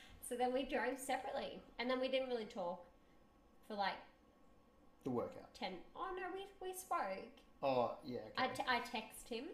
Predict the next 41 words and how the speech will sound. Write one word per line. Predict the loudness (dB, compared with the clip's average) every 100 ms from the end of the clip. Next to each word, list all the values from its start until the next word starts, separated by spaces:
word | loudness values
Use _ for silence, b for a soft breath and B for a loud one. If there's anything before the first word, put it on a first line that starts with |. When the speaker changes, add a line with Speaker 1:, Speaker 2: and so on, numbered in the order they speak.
| -4
Speaker 2:
You | 0
messaged | 0 0 -4 -10
me, | -8 -8
yeah. | -8 -8 -12 -18 -6
Speaker 1:
Because | -4 -4 -6 -4
we, | -6 -6 -10 -18 -20 -14 -6
yeah. | -2 4
Speaker 2:
We |
weren't | 6 8 6
in |
the | 4
same | 0 -2
part | -2 -4
of | -6
the | -6
gym. | -4 -4
Speaker 1:
No, | -4 -6 -10 -14 -18 -20 -20 -20 -20 -8
and | -6 -6 -6 -12 -14 -18 -18 -10
then | -8 -6 -6 -8 -10 -12 -18 -20 -20 -8 -2
at | -2
the | 0
end | 0 0 -2
of | -2
my | -2
workout, | -2 -2 -4 -6 -10 -8
I | -8
went | -8 -10
up | -12
and | -12
apologized. | -12 -12 -10 -8 -2 0 0
Speaker 2:
Yeah, | -4 -6 -8
'cause | -6
just | -4 -2
before | -2 -2 2
we | 4
left | 4 2 0
to | 0
go | 2
to | 2
the | 0
gym | -4 -4 -4